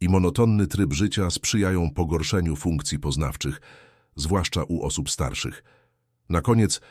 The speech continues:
warto podkreślić coś niezwykle ważnego. Dbanie o mózg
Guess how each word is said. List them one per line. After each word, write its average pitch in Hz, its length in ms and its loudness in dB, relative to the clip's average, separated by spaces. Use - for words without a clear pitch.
warto 107 340 2
podkreślić 90 640 -2
coś 87 300 -2
niezwykle 85 480 2
ważnego. 67 580 -4
Dbanie 110 520 4
o 101 120 2
mózg 139 500 2